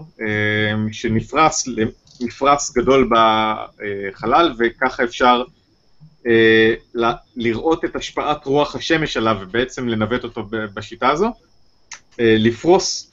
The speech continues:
מפרס מתוך קיובסאט זה משהו מאוד מאוד יוצא דופן. הם עשו ניסוי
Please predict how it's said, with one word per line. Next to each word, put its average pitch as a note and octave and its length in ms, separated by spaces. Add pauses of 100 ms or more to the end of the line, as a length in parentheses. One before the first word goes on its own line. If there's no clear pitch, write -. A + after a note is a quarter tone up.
(120)
מפרס D3+ 720
מתוך B2+ 500
קיובסאט B2 360
זה A2+ 80
משהו A#2 260
מאוד A#2 240
מאוד A#2 200
יוצא A2+ 220
דופן. C#3+ 300
הם A#2 80
עשו A2+ 180
ניסוי B2 420